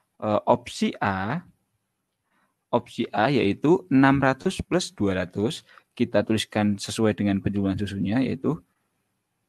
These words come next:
eh, enam ratus plus dua ratus, di mana,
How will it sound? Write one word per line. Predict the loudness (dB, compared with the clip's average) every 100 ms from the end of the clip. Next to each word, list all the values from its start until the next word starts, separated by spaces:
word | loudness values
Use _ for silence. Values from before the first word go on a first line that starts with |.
| -10
eh, | -8 -8 _
enam | 0 2 4 2 2
ratus | 0 -2 -2 0 0 -4 -12 -6
plus | 0 0 0 -10 -20 _ _ _ _ _ _ _ _ _ _ _ _
dua | 2 4 2
ratus, | 0 0 0 0 -2 -10 _
di | 0
mana, | 2 2 2 0